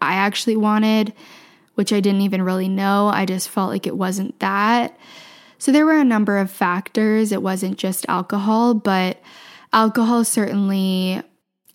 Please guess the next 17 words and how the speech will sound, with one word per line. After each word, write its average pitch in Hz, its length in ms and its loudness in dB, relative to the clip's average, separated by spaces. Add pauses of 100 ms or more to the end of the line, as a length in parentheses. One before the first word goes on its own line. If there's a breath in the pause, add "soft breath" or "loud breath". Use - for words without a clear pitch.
(120)
amplified 190 1080 -2 (480)
underlying 190 840 2
anxiety 190 640 -2
that 185 160 -4
I 190 80 0
was 190 180 -2
already 196 360 -4
having 185 520 0
about 190 340 -4
these 202 220 -4
things 185 420 -4
and 196 120 -2
about 196 260 -4
relationships, 190 1000 -4
et 190 80 -8
cetera. 185 600 -4 (840 loud breath)
And 240 600 2